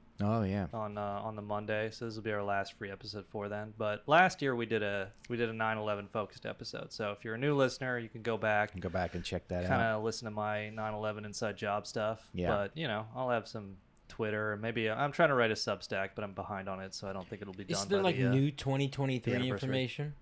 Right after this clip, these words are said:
Speaker 2: I mean, yeah. Uh, you know, there's the lawsuit is ongoing with Saudi Arabia.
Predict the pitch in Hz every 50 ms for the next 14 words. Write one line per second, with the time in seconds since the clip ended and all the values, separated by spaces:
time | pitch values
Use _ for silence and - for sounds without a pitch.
0 | - - - - - - _ _ _ _ - - - - _ - 175 180 190 180
1 | 175 170 165 160 156 156 190 214 233 233 190 123 113 107 107 110 120 - 143 139
2 | 139 139 135 135 135 135 131 131 131 127 127 113 - - _ _ _ _ _ _
3 | _ - _ - - - - - 160 156 151 135 127 127 127 131 123 120 135 135
4 | 131 127 113 127 123 123 135 143 147 139 - - 147 139 135 131 123 117 113 113
5 | 113 117 110 120 113 110 110 113 113 107 101 - 123 110 107 107 107 104 104 101
6 | 101 104 110 110 113 104 104 101 104 110 117 117